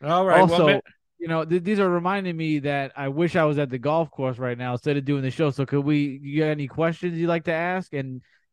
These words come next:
Speaker 2: don't ask me the same questions you asked me last time because that, that would be boring.
Speaker 1: No, I, I, I have a, I have a, I have a real sneaking feeling that we're not gonna have any sound on this episode, so I'm gonna end it right now.
Speaker 2: Oh, great.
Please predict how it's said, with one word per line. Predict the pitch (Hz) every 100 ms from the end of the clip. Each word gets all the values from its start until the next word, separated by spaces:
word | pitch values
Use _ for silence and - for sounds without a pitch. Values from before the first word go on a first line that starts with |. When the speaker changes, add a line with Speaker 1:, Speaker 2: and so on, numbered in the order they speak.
| -
Speaker 2:
don't | 151
ask | 175 170
me | 165
the | 160
same | 170 160
questions | 143 160 151 143
you | 147
asked | 143
me | 139
last | 135 143 139
time | - 120
because | 113 113 117
that, | 120 117
that | 127
would | 123
be | 120
boring. | 110 131 131 107 87 _ _ _ _ -
Speaker 1:
No, | 156 196 196 196
I, | 185 190
I, | 185 185 190 196 202
I |
have | 226 226 202
a, | 170
I | 175 196
have | 180
a, | 160 165
I | 160
have | 147
a | 147
real | 135 151 214 226
sneaking | - 170 190 202 180 190 165
feeling | - 202 185 165 156 139
that | 139 139 - - _ -
we're | 170
not | 196 190 165
gonna | 160
have | 147 175 160
any | 156 143
sound | 131 - 185 180 170
on | 151 131
this | 135 -
episode, | 143 - 127 - 139 131
so | -
I'm | 175 190
gonna | 185
end | 170 170 170 156
it | 160
right | 151 151 156
now. | 143 127 113 92 - _ -
Speaker 2:
Oh, | 139 123
great. | 107 139 131 107